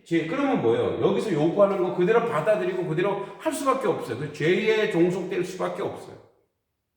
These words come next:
그래서 우리가 우리 인생에서 가장 핵심적인 깊이 생각하는 것은 뭐냐? 예수님 나의 어떤 관계지?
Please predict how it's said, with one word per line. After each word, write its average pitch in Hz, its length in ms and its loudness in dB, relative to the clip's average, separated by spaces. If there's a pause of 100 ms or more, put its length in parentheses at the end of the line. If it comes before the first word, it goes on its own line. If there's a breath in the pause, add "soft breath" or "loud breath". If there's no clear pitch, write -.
(800)
그래서 269 220 2
우리가 - 1120 -2
우리 208 320 -2
인생에서 233 640 0
가장 302 1080 -4
핵심적인 262 540 -2
깊이 320 420 4
생각하는 254 480 0
것은 202 260 -2
뭐냐? 165 320 -2
예수님 170 260 -2
나의 170 160 -2
어떤 254 380 2
관계지? 233 1000 0